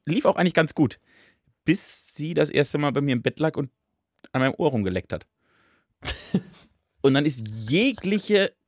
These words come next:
Speaker 1: sexuelle Anziehung, die ich dieser Frau gegenüber jemals empfunden habe,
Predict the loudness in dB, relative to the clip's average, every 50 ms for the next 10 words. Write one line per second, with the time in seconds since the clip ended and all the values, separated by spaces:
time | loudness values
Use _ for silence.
0 | _ -6 -4 -2 0 2 0 0 2 2 4 4 4 4 2 0 0 0 0 0
1 | 2 2 0 0 -2 -4 -2 0 2 2 2 2 0 0 0 0 0 2 2 2
2 | 2 2 2 2 2 0 -2 -4 -4 -4 -2 -2 2 2 2 2 2 0